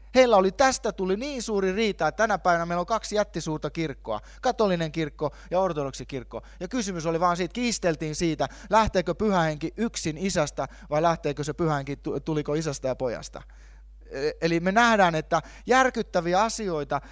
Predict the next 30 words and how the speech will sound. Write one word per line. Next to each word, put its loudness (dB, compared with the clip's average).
saa 2
se, 2
että -2
kun -8
me 0
alamme 2
jostakin -4
tällaisista -2
traditioista -2
ja -6
asioista 2
keskustelemaan, -2
mikä 0
ei 4
ole 6
uskon -2
elämältä 2
ja 0
totuuden 0
kannalta, -4
ei 0
ole -2
oleellisia 0
asioita -14
ollenkaan. -14
Mä -2
oon 0
tähän 2
vielä 4
laittanut 2